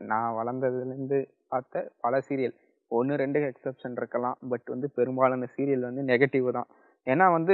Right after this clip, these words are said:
இருபத்தி நாலு மணி நேரமும் ஒரு வீட்ல அதுதான் ஓடிக்கிட்டு இருக்கு. எனக்கு தெரிஞ்சு இப்போ இருக்கிற maybe நம்ம, நம்ம gen-, நம்ம வளர்ந்து வர, நம்ம பூமர் ஆகிற ஜெனரேஷன்லயோ இல்ல நமக்கு அடுத்து வர ஜெனரேஷன்ல எப்படி இருக்கும்னு நம்மளால தெரி-, மாற, மாறறதுக்கு நிறைய வாய்ப்பு. But நம்ம வளர்ந்து வந்திருக்கிறது, இப்போ வளர்ந்து கொண்டு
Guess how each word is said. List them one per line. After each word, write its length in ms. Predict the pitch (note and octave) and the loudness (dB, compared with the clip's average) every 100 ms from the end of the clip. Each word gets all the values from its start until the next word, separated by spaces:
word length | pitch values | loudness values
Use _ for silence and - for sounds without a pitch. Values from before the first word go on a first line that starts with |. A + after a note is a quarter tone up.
| D#3 | 4
இருபத்தி 280 | C3+ D#3+ E3 | 6 4 4
நாலு 120 | D#3 | -2
மணி 140 | D3+ | -2
நேரமும் 320 | E3 F#3 G#3 C#3+ | 0 0 -2 0
ஒரு 160 | B2+ | 0
வீட்ல 320 | B2 D3+ D#3+ | 0 0 2
அதுதான் 340 | B2 B2 D3 B2+ | 2 2 0 0
ஓடிக்கிட்டு 400 | D3 C#3+ C3 B2+ | 0 0 -4 -8
இருக்கு. 180 | A2+ B2+ | -10 -12
எனக்கு 200 | A#2+ A#2 | -14 -10
தெரிஞ்சு 300 | B2 D3 C#3 | -6 -6 -6
இப்போ 300 | B2 _ D#3 | -12 _ 4
இருக்கிற 260 | D3 C#3+ C3+ | 4 2 -2
maybe 340 | B2+ D3 D#3+ C#3+ | 2 2 2 0
நம்ம, 240 | C3 C3 B2+ | -2 -2 0
நம்ம 280 | C3+ C3+ | 0 0
gen-, 220 | C#3 C#3 C3 | 0 -2 -2
நம்ம 300 | C3+ C#3+ C#3 | -2 0 0
வளர்ந்து 340 | C3 C3+ C#3 C3+ | 0 0 0 0
வர, 160 | B2+ B2+ B2+ _ _ _ B2+ | 0 -2 -6 _ _ _ -4
நம்ம 280 | C3+ D3 C3+ | -2 -2 0
பூமர் 360 | C#3 D3 C3+ | 0 0 2
ஆகிற 180 | B2+ B2+ | 2 2
ஜெனரேஷன்லயோ 640 | B2 B2+ B2 A#2+ B2 B2 C3+ C3 | -2 -2 -2 -2 -4 0 2 2
இல்ல 180 | B2+ A#2+ | 0 -2
நமக்கு 340 | A#2+ C3 A#2+ | -4 -6 -4
அடுத்து 280 | B2 A2+ A#2+ | -4 -4 -4
வர 180 | A#2 A#2 | -4 -6
ஜெனரேஷன்ல 560 | A#2+ A#2+ - A#2+ B2 | -4 -6 -6 -2 -2
எப்படி 200 | A#2 A#2+ | 0 -4
இருக்கும்னு 240 | A#2 A#2 A2+ | -4 -6 -6
நம்மளால 260 | A2+ A2 | -6 -8
தெரி-, 480 | - - - A#2 A#2 | -10 -8 -6 -4 -4
மாற, 340 | A#2+ A#2 A#2 A2+ A#2 | 0 4 4 4 2
மாறறதுக்கு 560 | B2 B2+ B2 - C3+ | 4 2 0 -6 -4
நிறைய 140 | A#2+ A#2+ | -2 -2
வாய்ப்பு. 280 | A#2+ - _ _ _ _ _ | -4 -8 _ _ _ _ _
But 160 | - C3+ - | 2 4 2
நம்ம 340 | - A#2+ C#3 C3+ | -2 0 0 2
வளர்ந்து 400 | C3 C3+ C#3 C3+ | 2 0 0 -2
வந்திருக்கிறது, 560 | A#2+ A#2+ G#2+ A2 A2+ D3 | 0 -2 -4 -6 -4 -4
இப்போ 220 | B2+ B2 C3 | -4 0 2
வளர்ந்து 340 | A#2+ C3 C#3 B2 | 4 2 0 -4
கொண்டு 260 | B2 C3 | -4 -2